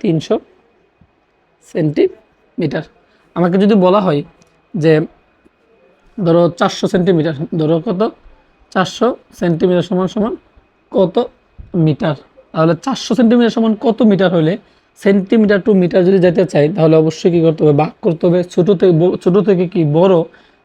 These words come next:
তাহলে চারশো ভাগ কত আমাদের? একশো। দুই শূন্য শূন্য কাটো, four by one মানে কত আমাদের? ফোর মিটার। কথা বুঝাইতে পারছি? তাহলে আশা করি meter, kilometer to meter যেতে পারবা,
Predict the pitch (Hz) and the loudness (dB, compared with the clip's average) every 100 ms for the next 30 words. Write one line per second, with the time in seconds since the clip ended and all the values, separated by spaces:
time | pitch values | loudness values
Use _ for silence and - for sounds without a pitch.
0 | - 156 156 160 - 175 - - 214 - | -6 -2 0 -2 -4 -4 -6 -4 -4 -4
1 | _ _ _ _ _ _ _ 254 151 139 | _ _ _ _ _ _ _ -6 -6 -6
2 | 214 160 160 170 190 - - 139 - 175 | -6 -2 -2 -2 -6 -10 -10 -10 -10 -12
3 | 127 233 175 - 196 175 175 165 175 190 | -6 -4 -4 -4 -2 0 0 -2 -2 -2
4 | 226 - 214 160 160 165 156 175 285 254 | -6 -8 -4 -2 0 0 0 0 -4 -6
5 | 175 160 151 165 175 240 - _ _ _ | -4 -4 -4 -4 -4 -6 -10 _ _ _
6 | _ 160 160 226 - _ _ - - 220 | _ -4 -2 -4 -8 _ _ -20 -10 -6
7 | 143 131 165 - _ _ _ _ _ _ | -6 -6 -12 -16 _ _ _ _ _ _
8 | _ _ _ _ _ _ - 170 190 196 | _ _ _ _ _ _ -8 -2 0 2
9 | 185 185 185 - 196 - _ _ _ _ | 0 0 -2 -2 -6 -6 _ _ _ _
10 | _ - 160 156 196 196 214 175 - _ | _ -4 -2 0 0 2 2 0 -6 _
11 | - 170 165 156 202 208 - - 233 226 | -4 0 0 0 0 0 -6 -4 0 2
12 | 214 190 202 180 196 196 196 226 185 160 | 2 2 0 0 0 0 0 0 0 0